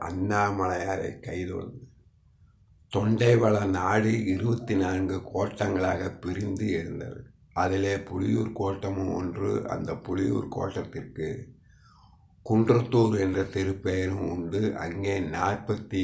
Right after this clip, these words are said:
எண்ணாயிரம் சைவ வேளாள பெருமக்களாகிய சிவன் அடியார்கள் வாழ்ந்து வந்தார்கள்.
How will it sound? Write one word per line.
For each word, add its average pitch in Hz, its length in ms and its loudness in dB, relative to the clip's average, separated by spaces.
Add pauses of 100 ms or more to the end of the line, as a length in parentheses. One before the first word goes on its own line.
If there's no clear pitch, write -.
எண்ணாயிரம் 90 800 0
சைவ 95 580 -2
வேளாள 90 560 -2 (140)
பெருமக்களாகிய 82 1120 -4
சிவன் 95 540 -2
அடியார்கள் 87 680 -2
வாழ்ந்து 82 380 -4
வந்தார்கள். 80 600 -6